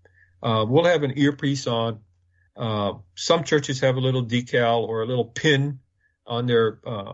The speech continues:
coat or suit jacket. I think that's okay.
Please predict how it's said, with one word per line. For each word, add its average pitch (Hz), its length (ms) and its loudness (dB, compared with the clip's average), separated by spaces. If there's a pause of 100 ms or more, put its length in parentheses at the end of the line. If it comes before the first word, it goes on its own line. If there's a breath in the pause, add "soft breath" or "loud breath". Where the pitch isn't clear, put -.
(160)
coat 135 480 2
or 107 500 -8
suit 143 260 -4
jacket. 113 460 -2 (480 loud breath)
I 131 100 0
think 135 180 -2
that's 147 220 0
okay. 113 500 -2